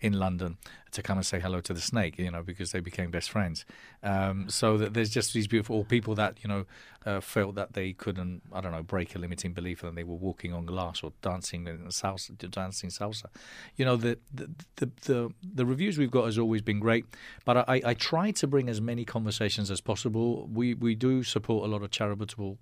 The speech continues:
causes, who we obviously provide, uh, uh, you know, space for free.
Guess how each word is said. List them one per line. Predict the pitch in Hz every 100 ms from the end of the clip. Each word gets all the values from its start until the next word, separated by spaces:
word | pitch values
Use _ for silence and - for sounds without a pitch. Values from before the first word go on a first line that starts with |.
| _
causes, | - 113 110 113 113 - - - -
who | -
we | 98 104
obviously | 98 101 107
provide, | 104 98 98 95 -
uh, | - - _ -
uh, | 62 60 -
you | 127
know, | 95 85
space | - 101 95
for | -
free. | - - 104 104